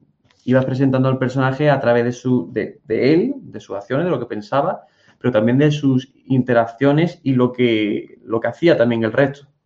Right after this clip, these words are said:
Entonces, vemos que la descripción o la imagen que tenemos de un protagonista en sí, eh, la formamos con uno,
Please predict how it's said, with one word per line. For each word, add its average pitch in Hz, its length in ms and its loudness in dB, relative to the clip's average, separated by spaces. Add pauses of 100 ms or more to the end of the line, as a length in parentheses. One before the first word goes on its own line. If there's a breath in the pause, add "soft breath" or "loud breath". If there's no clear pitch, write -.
(100)
Entonces, 123 640 -4 (340 loud breath)
vemos 131 760 0
que 127 680 2
la 117 280 2
descripción 117 960 0
o 113 160 2
la 110 100 2
imagen 120 360 0
que 139 100 -2
tenemos 135 340 2
de 117 80 0
un 123 380 2
protagonista 127 480 0
en 123 80 2
sí, 165 280 -4 (1040)
eh, 104 400 -6
la 110 160 -4
formamos 123 520 0
con 107 260 -2
uno, 170 420 4